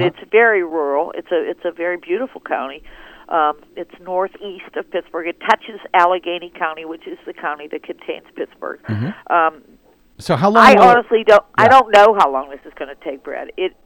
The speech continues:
Speaker 2: again, we are in <laughs> uncharted water here.
Speaker 1: <laughs>
Speaker 2: Um, I know in the spring when they, um, had, uh, that was actually the first election for the no, no excuse absentee.
Speaker 1: Mm-hmm.
Speaker 2: They had about forty-nine hundred ballots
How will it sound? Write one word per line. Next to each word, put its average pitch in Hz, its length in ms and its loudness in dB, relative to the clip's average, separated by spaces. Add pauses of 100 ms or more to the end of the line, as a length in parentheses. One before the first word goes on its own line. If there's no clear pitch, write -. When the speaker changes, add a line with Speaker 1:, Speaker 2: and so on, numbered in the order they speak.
(440)
Speaker 2:
again, 180 380 0
we 175 160 -2
are 185 160 0
in 170 160 -6
<laughs> - 80 -8
uncharted 214 880 2
water 190 420 4
here. 135 280 -6
Speaker 1:
<laughs> - 40 -20
Speaker 2:
Um, 147 680 2 (520)
I 180 140 4
know 214 280 6
in 202 100 -4
the 185 100 -10 (160)
spring 220 460 -6
when 180 180 -8
they, 170 360 -10
um, 143 200 0 (300)
had, 156 300 -2 (220)
uh, 117 240 -12 (460)
that 185 160 4
was 170 100 -8
actually 147 280 -8
the 147 120 -14
first 190 300 -8
election 135 440 -12
for 143 100 -10
the 135 140 -10
no, 131 380 -12 (100)
no 127 120 -12
excuse - 440 -18
absentee. 131 580 -12 (140)
Speaker 1:
Mm-hmm. 110 160 -6
Speaker 2:
They 170 200 0
had 160 220 2
about 147 320 0
forty-nine 165 760 -8
hundred 147 440 -12
ballots 147 360 -6